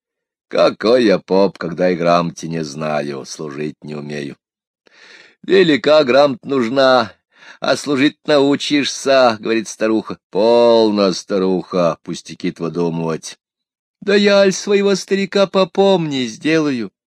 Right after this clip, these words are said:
завтра же к архиерею пойду". На утро старуха собралась и отправилась в город. Приходит к архиерею. "Ваше Преосвященство, сделай моего старика попом".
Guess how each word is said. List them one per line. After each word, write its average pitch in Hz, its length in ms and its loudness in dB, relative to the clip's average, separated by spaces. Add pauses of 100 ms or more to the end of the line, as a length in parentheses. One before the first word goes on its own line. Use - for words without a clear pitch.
(140)
завтра 160 720 -2
же 131 160 -4
к - 100 -20
архиерею 135 720 0
пойду". 117 460 -2 (1000)
На 80 280 -4
утро 196 720 0 (560)
старуха 101 760 -2
собралась 85 840 -2
и - 20 -6
отправилась 87 600 -4
в 71 120 -14
город. 73 520 -8 (480)
Приходит 95 560 -2
к - 80 -8
архиерею. 82 640 -4 (480)
"Ваше 151 560 2
Преосвященство, 147 1300 -4 (420)
сделай 226 640 2
моего 214 300 2
старика 196 480 -2
попом". 165 760 0